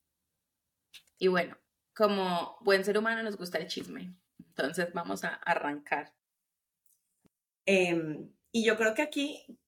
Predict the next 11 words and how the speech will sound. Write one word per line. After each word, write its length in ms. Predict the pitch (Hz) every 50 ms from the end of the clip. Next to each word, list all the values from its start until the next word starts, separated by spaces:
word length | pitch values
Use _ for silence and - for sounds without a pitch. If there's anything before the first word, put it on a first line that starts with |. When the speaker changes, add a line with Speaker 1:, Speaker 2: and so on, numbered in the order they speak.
| _
Speaker 2:
co-, 280 | - 269 226 226 - - 220
me 220 | 214 226 220 220
co-, 200 | - - - - -
coges 280 | 240 214 196 233 220
con 140 | - 311 262
un 80 | 240 208
poquito 320 | 233 247 247 233 240 254
de 160 | 247 247 262
desventaja, 680 | 226 196 208 196 190 180 - 185 185 196 196 - - - - _ _ - - - - - _ _
<laughs> 580 | _ _ _ - - - - - _ _ _ -
porque 520 | 294 262 240 247 202 - 240 240 208 -